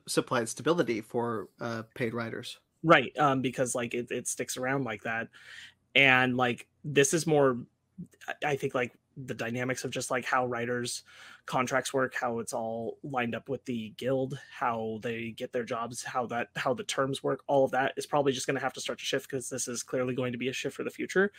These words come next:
Speaker 2: And the thing is, like, it's hard for me to, like, champion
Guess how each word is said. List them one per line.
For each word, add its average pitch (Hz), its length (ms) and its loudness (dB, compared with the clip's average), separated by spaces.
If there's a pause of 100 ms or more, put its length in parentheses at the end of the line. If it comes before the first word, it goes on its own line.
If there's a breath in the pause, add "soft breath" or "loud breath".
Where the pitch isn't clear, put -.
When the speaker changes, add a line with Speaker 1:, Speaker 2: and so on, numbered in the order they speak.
(560 loud breath)
Speaker 2:
And 185 100 8
the 160 60 4
thing 180 160 10
is, 170 100 8
like, 160 140 10
it's 151 100 4
hard 165 260 10
for 180 100 2
me 165 120 4
to, 147 80 8
like, 131 300 8 (840 loud breath)
champion 175 800 2